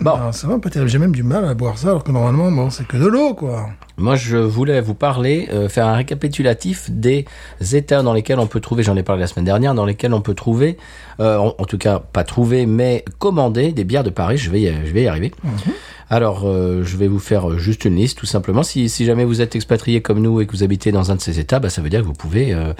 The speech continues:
Speaker 1: euh, eh bien, euh, av-, avoir des bières de Paris ch-, euh, chez vous. Euh, la Virginie, l'Ohio, le Kentucky, Washington, oh, c'est quoi ça ? C'est Washington D C ? Oui, c'est ça, District of Columbia.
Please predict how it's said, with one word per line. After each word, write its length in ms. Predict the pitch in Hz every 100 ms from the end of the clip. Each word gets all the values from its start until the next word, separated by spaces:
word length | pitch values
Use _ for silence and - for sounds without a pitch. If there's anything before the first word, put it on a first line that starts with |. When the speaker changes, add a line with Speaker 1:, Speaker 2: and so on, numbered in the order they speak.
| - - - - -
Speaker 1:
euh, 380 | 78 69 55 71
eh 80 | -
bien, 260 | 80 92 90
euh, 240 | 76 64 64
av-, 140 | 85
avoir 220 | - 87 113
des 100 | 87
bières 160 | 120
de 40 | 101
Paris 260 | 76 80 151
ch-, 180 | - 62
euh, 280 | 73 69 69
chez 180 | - 95
vous. 160 | 92 196 - - - - - -
Euh, 220 | 92 90
la 100 | 85
Virginie, 480 | 92 143 139 113 139 - - - - -
l'Ohio, 480 | 92 135 123 123 - - - - - - - -
le 120 | 80 87
Kentucky, 560 | 180 175 156 139 - - - - - - - - - -
Washington, 480 | 76 82 107 131 117 - -
oh, 20 |
c'est 140 | 82 -
quoi 140 | 127
ça ? 180 | 139 123
C'est 160 | - 90
Washington 440 | 110 - 120 120
D 120 | 107
C ? 180 | 117 294
Oui, 260 | 320 359 339
c'est 100 | -
ça, 240 | 196 349 302
District 420 | 131 123 135 139
of 100 | 120
Columbia. 420 | - 113 147 202